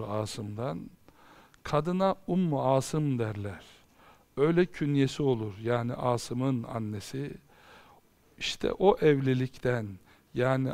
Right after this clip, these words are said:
Asım'ın evlendiği o kız, yetim yavru,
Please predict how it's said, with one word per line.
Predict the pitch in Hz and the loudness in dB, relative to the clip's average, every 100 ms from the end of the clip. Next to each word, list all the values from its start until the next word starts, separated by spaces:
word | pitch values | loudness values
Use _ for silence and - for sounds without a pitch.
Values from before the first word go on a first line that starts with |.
| - | -4
Asım'ın | - 135 143 - 160 165 190 214 214 - | 2 4 2 0 -2 -2 -2 -2 -4 -2
evlendiği | 131 135 135 143 139 139 - | 2 2 2 0 0 -2 -6
o | - 147 139 | -4 -6 -6
kız, | - 143 117 101 - - - _ - | 2 2 2 -4 -16 -20 -20 _ -4
yetim | 127 127 147 139 | -2 -2 -2 0
yavru, | 120 107 107 110 156 202 | 0 -2 -4 -4 -6 -8